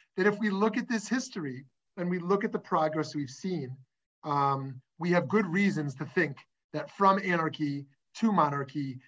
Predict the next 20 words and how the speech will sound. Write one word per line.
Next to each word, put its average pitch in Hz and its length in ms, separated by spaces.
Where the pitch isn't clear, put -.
to 226 180
democracy 143 800
and 151 120
other 185 260
forms, 131 520
that 147 160
we 190 160
are 175 120
in 165 60
many 175 220
ways 151 340
moving 143 420
in 147 80
good 151 140
directions. 139 600
And 165 220
so 196 120
on 165 180
that 220 320
note, 147 280